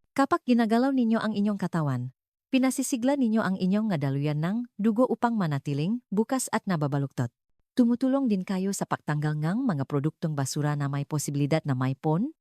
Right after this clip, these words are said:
sa mga lugar na may mahinang sirkulasyon. Ang mga produktong basura na ito ay maring magpatigas sa malambot na tissue, kabilang ang mga delikadong daluyan ng dugo na naglilingkod sa inyong ari.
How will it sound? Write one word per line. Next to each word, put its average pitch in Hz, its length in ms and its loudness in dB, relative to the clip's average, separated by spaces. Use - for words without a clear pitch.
sa - 160 0
mga 285 160 -2
lugar 220 400 0
na 202 120 0
may 208 200 0
mahinang 214 560 -2
sirkulasyon. 160 880 -2
Ang 254 160 2
mga 311 160 0
produktong 170 480 0
basura 147 320 -2
na 135 160 -4
ito 180 440 -2
ay 214 80 2
maring 220 320 0
magpatigas 156 560 -2
sa - 160 -2
malambot 156 480 0
na 143 80 -2
tissue, 151 480 -2
kabilang 226 480 2
ang 220 120 0
mga 220 200 0
delikadong 135 560 -2
daluyan 220 400 2
ng 226 160 0
dugo 151 400 0
na 196 80 0
naglilingkod 196 720 0
sa - 160 -4
inyong 139 320 0
ari. 120 360 -2